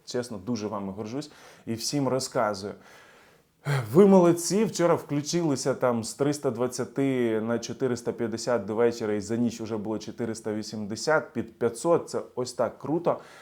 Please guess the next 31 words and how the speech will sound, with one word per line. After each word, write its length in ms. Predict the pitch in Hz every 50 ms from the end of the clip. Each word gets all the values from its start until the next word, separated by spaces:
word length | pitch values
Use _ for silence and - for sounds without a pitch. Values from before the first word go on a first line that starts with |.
| - - _
Давайте 460 | - 113 156 165 170 156 143 - 131
доб'ємо 460 | 117 113 135 120 123 147 143 127 120
до 200 | 110 110 120 147
шістсот 420 | 143 - 131 120 - 143 - - -
сорок, 300 | - 156 165 156 120 95
зробимо 640 | 104 127 127 120 123 117 117 113 110 107 101 101
один, 340 | 107 110 107 123 123 120 107
другий 280 | 120 113 113 107 113 107
день 240 | 104 113 110 104
паузу, 560 | 95 - 131 139 143 156 160 165 143 131 135 117
тому 220 | - - 113 113
що 140 | 113 - 101
треба 300 | - 113 117 107 107 104
відпочити, 580 | 98 104 - - 110 107 - 131 135 - 151 135 -
попрацювати, 680 | - 117 113 117 113 107 104 - 101 110 117 117 - 110
заробити 520 | 95 104 107 104 104 101 120 110 - -
гроші. 340 | 101 95 113 123 147 - - 156 - - - - - _
Ми 140 | - 117 131
зараз 320 | 120 120 117 117 113 - 131
організовуємо 760 | 120 117 123 127 127 117 117 123 113 107 107 107 104 104 98
логістику, 640 | 98 104 98 98 131 156 156 - - 151 - 120 113
оплатимо 520 | 101 104 - 117 123 135 135 139 147 147
цю 160 | 139 - 139
логістику, 580 | 139 147 139 147 143 147 - 151 151 - 139 - - - - - - -
от, 220 | 127 131 135 131
щоб, 320 | - - 131 120 110 110 120
е, 200 | 120 117 117 113
ці 320 | 117 - - 131 127 120
квадроцикли 680 | - - 120 113 107 107 110 - 139 131 - 131 117
максимально 580 | 110 110 107 - - 117 113 117 113 107 104 101
швидко 500 | - - 123 131 135 - - 135 131